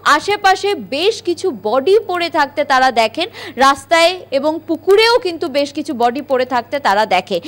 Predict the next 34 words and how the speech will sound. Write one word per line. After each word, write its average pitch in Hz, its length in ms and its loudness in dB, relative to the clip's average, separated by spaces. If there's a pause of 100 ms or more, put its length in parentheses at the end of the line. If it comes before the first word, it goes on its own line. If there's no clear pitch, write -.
(200)
এই 427 340 4
বিষয়টা 330 480 2
কিন্তু 330 280 -6
এফআইআর 285 580 -2
কপিতে 294 600 -4 (100)
উল্লেখ 262 440 -4
করা 247 260 2
রয়েছে 247 440 0
এবং 254 260 -4
তাছাড়াও 302 540 -2
তোমাকে 254 380 -6
জানিয়ে 233 420 -2
রাখবো 240 500 -2
যে 311 220 -4 (240)
সেই 381 280 2
পুকুরে 349 500 -4
ত-, 247 460 4
সেই 302 220 -2
এফআইআর 285 380 2
কপিতে 285 360 -2
যে 294 120 0
আরও 254 320 2
উল্লেখ 262 320 0
রয়েছে, 254 380 -2
সে 285 100 -16 (100)
পুকুরে, 269 360 0
আহ, 214 300 4
বডি, 294 480 0
আহ, 226 280 2
তারা 226 280 0
যখন 262 360 -2 (280)
রিকভার 403 440 2
করতে 311 400 -4
যায় 311 220 0